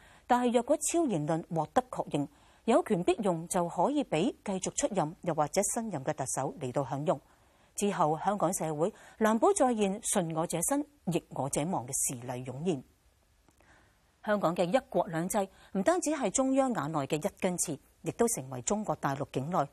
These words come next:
學術派嘅熱門話題。保守派同埋中央觀點同出一致，自由派嘅觀點就同香港嘅主流意見一樣，但佢哋就非常之擔心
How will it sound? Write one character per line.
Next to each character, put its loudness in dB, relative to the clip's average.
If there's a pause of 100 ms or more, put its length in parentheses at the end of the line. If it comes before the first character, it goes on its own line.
(220)
學 4
術 -2
派 -2
嘅 2
熱 -2
門 -4
話 -2
題。 -4 (400)
保 6
守 6
派 2
同 -2
埋 0
中 2
央 2
觀 2
點 -2
同 -10
出 -4
一 -4
致， -4 (380)
自 -4
由 2
派 -2
嘅 -10
觀 2
點 0
就 -2
同 -4
香 -2
港 4
嘅 -2
主 0
流 2
意 -6
見 -4
一 0
樣， -4 (420)
但 6
佢 0
哋 2
就 0
非 0
常 -6
之 -2
擔 -2
心 -4